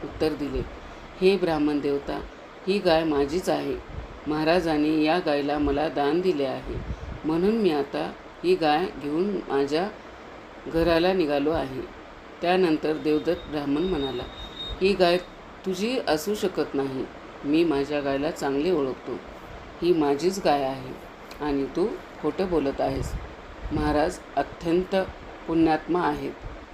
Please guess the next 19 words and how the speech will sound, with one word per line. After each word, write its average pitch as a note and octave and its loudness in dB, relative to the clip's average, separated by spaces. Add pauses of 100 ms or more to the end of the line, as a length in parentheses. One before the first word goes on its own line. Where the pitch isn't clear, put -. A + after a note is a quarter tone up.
ते E3+ 2
गायची D#3+ 4
चोरी D#3+ 2 (600)
करून E3+ 6
तुला E3 6
कशासाठी G#3 0
देतील? - -2 (460)
तूच G#3+ 0
माझी D3+ 2
गाय D3 0
चोरली E3 2
आहेस." C#3 -2 (420)
त्यावर F#3 6 (500)
दान F#3 6
घेतलेल्या, D#3+ 2 (380)
घेतलेल्या D3+ 2
ब्राह्मणाने C#3+ 2
उत्तर E3+ 0
दिले, C#3+ -2